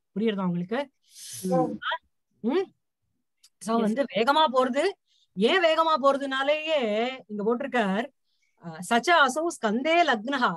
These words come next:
Speaker 1: பிருஷ்டபாக அவலோகனாய சம்சக்தஹ ஏகதந்தா." பின்னாடி பார்த்து பார்த்து ஓடி வருது. அதனால முன்னாடி மரம் இருக்குன்னு அது பார்க்கல, நேர போய் ஒரு இடி இடிச்சதுனால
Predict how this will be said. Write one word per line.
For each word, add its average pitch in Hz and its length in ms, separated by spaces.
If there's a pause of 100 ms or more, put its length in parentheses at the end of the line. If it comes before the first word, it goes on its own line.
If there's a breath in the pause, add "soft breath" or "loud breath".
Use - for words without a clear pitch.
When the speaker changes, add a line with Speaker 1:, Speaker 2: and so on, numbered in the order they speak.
(380)
Speaker 1:
பிருஷ்டபாக 240 760
அவலோகனாய 240 800
சம்சக்தஹ 226 600 (100)
ஏகதந்தா." 180 460 (320)
பின்னாடி 320 360
பார்த்து 254 240
பார்த்து 269 220
ஓடி 233 220
வருது. 170 240 (400)
அதனால 247 340
முன்னாடி 277 380
மரம் 254 280
இருக்குன்னு 262 280
அது 226 120
பார்க்கல, 208 360 (140)
நேர 233 500
போய் 285 120
ஒரு 214 220
இடி 214 220
இடிச்சதுனால 185 560